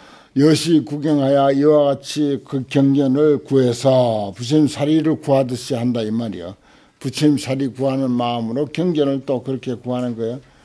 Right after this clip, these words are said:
어, 경전 구하기가 좀 어렵습니까? 아, 옛날에는, 아, 교통이 불편해가지고서 그 예를 들어서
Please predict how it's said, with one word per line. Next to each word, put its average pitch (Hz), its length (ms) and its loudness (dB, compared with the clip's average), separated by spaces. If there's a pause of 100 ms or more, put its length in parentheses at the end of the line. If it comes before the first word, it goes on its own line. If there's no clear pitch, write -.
(140)
어, 113 400 -8 (680)
경전 226 500 2
구하기가 165 440 2
좀 170 300 0
어렵습니까? 127 1080 -2 (100)
아, 101 360 -8 (140)
옛날에는, 156 720 2
아, 123 400 -2
교통이 151 440 0
불편해가지고서 135 1200 -2 (400)
그 135 680 2 (440)
예를 143 200 0
들어서 135 380 -2